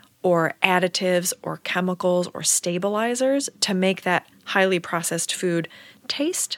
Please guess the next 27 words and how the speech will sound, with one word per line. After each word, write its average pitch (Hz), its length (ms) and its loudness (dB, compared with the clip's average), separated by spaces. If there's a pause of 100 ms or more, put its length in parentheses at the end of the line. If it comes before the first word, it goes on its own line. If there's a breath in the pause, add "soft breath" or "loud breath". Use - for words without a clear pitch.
the 233 100 2
way 226 220 2
that 214 120 -2
we 202 100 0
expect - 520 -4
it - 140 -4
to, 311 320 0 (520 loud breath)
and 294 280 2
to 247 80 0
be 202 160 -2
shelf 180 300 0
stable 175 480 -4 (200)
for 175 320 4 (100)
transport 190 600 0 (220)
and 185 220 6
for 170 260 2 (100)
durability 180 680 4 (180)
on 175 140 4
the 160 80 2
shelf - 440 2
of 165 100 -2
a 160 60 -4
grocery 170 320 -2
store. - 400 -4 (920 loud breath)
And 226 120 8
so 240 180 10
what's 226 360 6